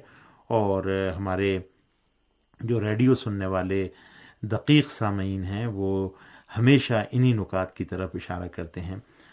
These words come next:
آپ نے ساتھ ہی ساتھ کورونا وائرس کا بھی ذکر کیا۔ جی ہاں، یہ ایک المیہ ہے اور اب یہ تعداد کورونا سے مرنے والوں کی جو ہے وہ لاکھوں میں پہنچ چکی ہے اور،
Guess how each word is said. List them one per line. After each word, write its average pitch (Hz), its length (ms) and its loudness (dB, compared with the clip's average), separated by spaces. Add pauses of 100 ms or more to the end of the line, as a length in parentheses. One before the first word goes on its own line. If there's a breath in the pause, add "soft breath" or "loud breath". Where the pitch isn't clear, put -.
(240 loud breath)
آپ 110 280 2
نے 113 140 -2
ساتھ 107 480 -2
ہی 110 100 -2
ساتھ 104 480 -6 (240)
کورونا 101 400 -2
وائرس 95 540 -4
کا 98 180 -8
بھی 98 180 -2
ذکر 95 300 -6
کیا۔ 101 280 -6
جی 101 280 -4
ہاں، 107 240 -2 (600 loud breath)
یہ 104 380 2
ایک 110 240 -6
المیہ 107 520 -2 (100)
ہے 101 400 -2
اور 92 560 -4 (580 loud breath)
اب 107 180 -2
یہ 101 200 0
تعداد 104 600 2 (520)
کورونا 104 420 -2
سے 95 440 -2 (420 loud breath)
مرنے 107 320 0
والوں 101 360 0
کی 98 160 -6
جو 92 200 -4
ہے 95 200 -2
وہ 98 360 -2
لاکھوں 95 480 -2
میں 107 140 -2
پہنچ 92 340 -8
چکی 92 360 -8
ہے 95 200 -4 (760 loud breath)
اور، 98 640 0